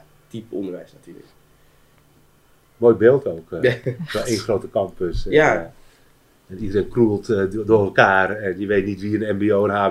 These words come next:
Speaker 2: B O of een
Speaker 1: Ja.
Speaker 2: W O er is. Ja,
Speaker 1: Eigenlijk
Speaker 2: prima,
Speaker 1: zou het
Speaker 2: toch?
Speaker 1: niet eens uitmaken.
Speaker 2: Nee, dat zou helemaal niet moeten uitmaken. Mooi. Beetje een eigen droom. Ik, ik hou ook van beelden. En ik vind het beeld wat ik, eh, een paar maanden geleden op tv zag: dat een M B O-student, eh, op beeld zei dat hij niet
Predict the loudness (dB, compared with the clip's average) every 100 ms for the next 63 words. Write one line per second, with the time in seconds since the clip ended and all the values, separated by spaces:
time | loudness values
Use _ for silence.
0 | 0 0 -2 -2 0 2 2 0 -2 -2
1 | -4 -2 -2 -2 -2 0 0 2 0 0
2 | -4 -6 -4 4 6 6 4 4 6 4
3 | 2 -2 -6 -6 -8 -10 -10 -12 -10 -10
4 | -10 -12 _ -20 _ -2 0 -2 -2 -4
5 | -2 -2 -2 0 0 0 -4 -4 -4 -4
6 | -6 -2 -2 -2 -2 2 2 0 -4 -6
7 | -14 -20 _ _ -2 -2 2 2 2 4
8 | 2 2 -4 -6 -8 -14 -12 -12 -12 -8
9 | -8 -8 -10 -10 -10 -8 -10 -12 -8 -2
10 | -2 -2 -6 -8 -10 -8 -6 -4 -6 -8
11 | -12 -6 -4 -4 -10 _ -18 -18 -18 _
12 | -8 -6 2 4 4 0 -2 2 2 2
13 | -4 _ _ _ _ _ -4 -4 0 2
14 | 2 0 -6 -4 -4 -4